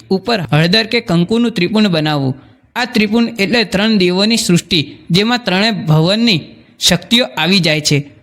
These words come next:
મા ભગવતીને ત્રિપુરા કહેવાય છે. આથી ત્રિપુણ બનાવી તેના ઉપર રેશમી લાલ વસ્ત્ર પાથરવું. મા અંબાની મૂર્તિ તથા ફોટો મૂકી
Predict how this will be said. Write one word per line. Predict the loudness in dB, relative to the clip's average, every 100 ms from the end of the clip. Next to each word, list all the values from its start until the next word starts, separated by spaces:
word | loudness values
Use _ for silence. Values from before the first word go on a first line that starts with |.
| 0
મા | 2 2
ભગવતીને | 0 0 0 0 2 2
ત્રિપુરા | 0 0 0 0 -2
કહેવાય | 0 0 2 0
છે. | 0 -2 -4 -16 -10
આથી | -4 -2 0
ત્રિપુણ | 0 0 0 0 0
બનાવી | 0 0 0 2 0 -2 -14 -4
તેના | -2 0
ઉપર | -2 -2 -2 -2
રેશમી | 0 0 2 2
લાલ | 2 0 0
વસ્ત્ર | -2 0 -2
પાથરવું. | -2 -6 -2 0 0 -2 -6 -14 -2
મા | -2
અંબાની | 0 0 0 0 0
મૂર્તિ | 2 2 2 0
તથા | -2 -2 -4
ફોટો | -2 -2 0
મૂકી | 2 2 2 0